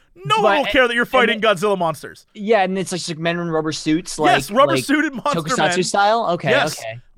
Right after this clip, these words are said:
Speaker 1: but
Speaker 2: All right.
Speaker 1: spend all the money on Palico design and, and development. It, people would <laughs> not care. People would not care at that point.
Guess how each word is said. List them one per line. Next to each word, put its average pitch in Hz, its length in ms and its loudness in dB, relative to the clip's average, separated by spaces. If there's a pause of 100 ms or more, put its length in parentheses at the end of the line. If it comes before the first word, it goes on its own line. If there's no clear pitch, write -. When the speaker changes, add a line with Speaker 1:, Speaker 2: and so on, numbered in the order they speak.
Speaker 1:
but 240 140 0
Speaker 2:
All 208 60 2
right. 190 80 2
Speaker 1:
spend 254 220 2
all 269 300 4
the 302 140 -2
money 262 480 -2
on 220 420 4 (140)
Palico 202 640 0
design 190 640 -4 (480)
and, 180 600 -4
and 180 380 -6
development. 160 720 -2 (320)
It, 190 200 -10
people 247 360 -4
would 208 140 -2
<laughs> - 0 -
not 185 560 -6
care. 208 440 -4 (240)
People 285 300 -2
would 240 120 0
not 202 360 0
care 208 400 -2 (480)
at 175 100 -4
that 190 220 -2
point. 156 260 -4